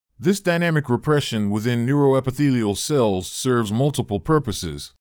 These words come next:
including limiting the extent of neurogenesis, preserving undifferentiated progenitors, and allowing other progenitors to differentiate.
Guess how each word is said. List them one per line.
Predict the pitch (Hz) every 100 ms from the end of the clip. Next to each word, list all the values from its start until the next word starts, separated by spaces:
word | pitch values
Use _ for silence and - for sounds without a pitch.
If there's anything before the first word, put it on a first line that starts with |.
| _
including | 110 113 190 226 180
limiting | 147 156 143 127
the | 107
extent | 104 - - 139
of | 104
neurogenesis, | 98 117 113 95 143 110 - 92 82 - - _
preserving | - 104 135 160 147 131
undifferentiated | 139 131 127 131 139 139 113 104 101
progenitors, | - 107 123 143 90 76 73 - -
and | 113
allowing | 120 127 151 156 147
other | 170 143
progenitors | 131 113 127 131 98 101 -
to | 107
differentiate. | 104 120 117 120 151 147 95 73 65